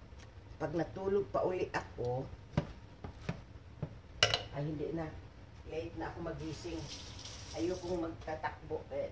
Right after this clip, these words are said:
mabuti na yung maaga akong medyo hindi na ako matulog at para hindi na ako ma-, late pagising. Kaya mahirap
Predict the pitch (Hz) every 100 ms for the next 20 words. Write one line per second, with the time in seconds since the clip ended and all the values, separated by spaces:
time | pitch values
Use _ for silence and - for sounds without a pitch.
0 | - - 143 147 151 147 143 139 139 -
1 | - - - - - - - - - 127
2 | 131 127 139 135 - - - - - 139
3 | 131 147 156 160 - - - - - -
4 | - - - - - - 139 127 139 131
5 | 123 - - - - - - - - -
6 | - - - - - 139 135 123 113 -
7 | 135 135 143 135 117 - - - 127 120
8 | 117 113 113 110 113 - 107 113 120 -
9 | - - - - - - - - - -
10 | - - - - - 156 170 165 - 143
11 | 147 156 156 - 175 202 208 156 143 135
12 | 131 135 135 131